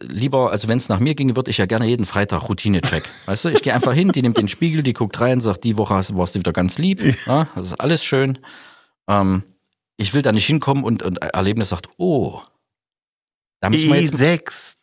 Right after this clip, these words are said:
Speaker 2: C drei.
Speaker 1: Genau, da müssen wir jetzt aber mal gucken. Also das ist dann der Moment, wo ich in, in eine Schockstarre verfalle
Speaker 2: Ja.
Speaker 1: und anfange zu schwitzen.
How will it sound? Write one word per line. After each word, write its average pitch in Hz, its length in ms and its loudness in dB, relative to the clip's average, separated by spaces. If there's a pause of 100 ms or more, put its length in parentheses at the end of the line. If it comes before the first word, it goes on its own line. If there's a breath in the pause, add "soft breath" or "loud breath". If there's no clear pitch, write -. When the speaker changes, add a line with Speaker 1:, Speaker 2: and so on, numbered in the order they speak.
Speaker 2:
C 170 520 0
drei. 139 520 0
Speaker 1:
Genau, 104 200 0
da 101 200 0
müssen 180 180 2
wir 156 60 -2
jetzt 147 120 -4
aber 127 140 0
mal 113 140 4
gucken. - 320 -4
Also 92 160 0
das 107 120 0
ist 113 140 -4
dann 98 120 2
der 120 120 2
Moment, 123 320 2
wo 113 80 0
ich - 160 -4
in, 101 120 -2
in 92 120 -2
eine 98 140 2
Schockstarre 123 460 -2
verfalle 113 320 2
Speaker 2:
Ja. 113 60 6
Speaker 1:
und 107 60 2
anfange 110 320 -2
zu 95 140 -2
schwitzen. 135 460 -2